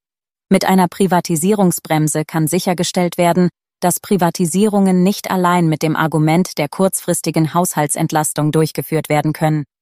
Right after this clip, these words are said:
Es geht aber nicht nur um genügend Geld für Rekommunalisierungsprojekte.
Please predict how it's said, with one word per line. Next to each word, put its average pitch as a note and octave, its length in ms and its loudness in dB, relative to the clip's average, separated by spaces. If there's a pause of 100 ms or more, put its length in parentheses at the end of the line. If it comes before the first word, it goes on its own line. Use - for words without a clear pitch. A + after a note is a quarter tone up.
(320)
Es A3 160 0
geht C4 180 2
aber A3+ 180 4
nicht A3 220 0
nur G#3 160 2
um F3+ 120 0
genügend F#3+ 460 0
Geld G3 280 0
für D#3+ 220 -6
Rekommunalisierungsprojekte. E3 1600 -4